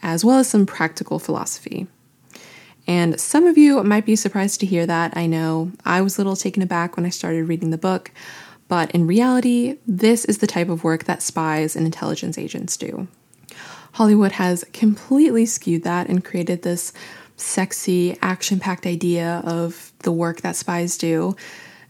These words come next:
And while a lot of that espionage work does go on as well,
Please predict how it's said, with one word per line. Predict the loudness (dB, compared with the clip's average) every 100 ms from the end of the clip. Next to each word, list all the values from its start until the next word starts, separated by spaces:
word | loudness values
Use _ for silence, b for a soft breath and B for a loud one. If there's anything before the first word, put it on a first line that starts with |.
| -2
And | 0 2 2
while | 4 4
a |
lot | 4 4
of | 4
that | 2 2
espionage | -2 2 2 2 0 -2
work | -2 -2 -6 -20 _ -4
does | 0 2 0
go | 0 2
on | 2
as | 0
well, | -2 -2 -4